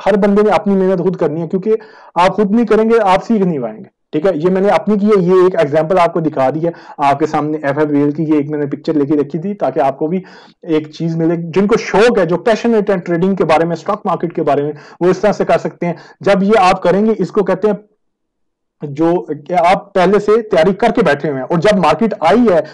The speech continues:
वो market शुरू हुई है, तो आप उसके लिए तैयार हैं और आप उसके अंदर jump in कर दिए। ऐसा नहीं है कि भाई, हाँ भाई, पीछे का trend analyze करो, कौन सी moving average है, कौन सा pattern है, अभी खाली बैठे हुए हैं ना,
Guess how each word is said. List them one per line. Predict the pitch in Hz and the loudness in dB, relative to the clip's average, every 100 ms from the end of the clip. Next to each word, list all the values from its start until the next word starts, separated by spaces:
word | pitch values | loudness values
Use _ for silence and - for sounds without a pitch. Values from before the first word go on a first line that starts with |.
| - | -6
वो | 165 202 | 0 2
market | 175 160 151 220 180 - | 2 2 2 -2 -4 -4
शुरू | 202 240 | 0 4
हुई | 220 160 | 4 2
है, | 165 180 - _ - | 0 -2 -8 _ -6
तो | 190 | -2
आप | 165 190 220 | 2 2 2
उसके | - 226 | -2 0
लिए | 220 | 0
तैयार | 214 - 180 185 214 | -2 -2 2 4 4
हैं | 214 | 2
और | 208 175 180 190 190 _ _ _ _ 160 | 0 0 2 2 0 _ _ _ _ 0
आप | 180 185 185 | 2 2 -2
उसके | 180 196 | -2 0
अंदर | 180 | -2
jump | 151 170 170 | 0 -2 0
in | 185 | 0
कर | 139 | 0
दिए। | 117 117 113 _ _ _ _ 180 | -2 -6 -10 _ _ _ _ 0
ऐसा | 196 226 | 2 2
नहीं | 214 208 | 2 2
है | 190 | 2
कि | 185 | 2
भाई, | 180 190 165 | 2 2 0
हाँ | 180 185 | 2 0
भाई, | 170 180 | 2 0
पीछे | 180 180 - 185 | -2 -6 0 2
का | 190 | 2
trend | 190 185 185 | 0 2 2
analyze | 180 180 175 180 180 | 2 2 2 2 2
करो, | 185 180 | 0 0
कौन | 175 190 202 | 0 0 0
सी | 208 | 0
moving | 185 175 190 180 | 0 0 0 2
average | 175 165 180 160 | 0 0 0 0
है, | 170 | -2
कौन | 190 202 | 0 0
सा | 208 208 | 0 -2
pattern | 202 214 - 180 | -2 -4 -6 -6
है, | 170 - - | -6 -10 -4
अभी | 254 190 | 0 0
खाली | - 185 247 | 2 0 2
बैठे | 202 - 175 | 2 0 -2
हुए | 147 | -2
हैं | |
ना, | 151 | -4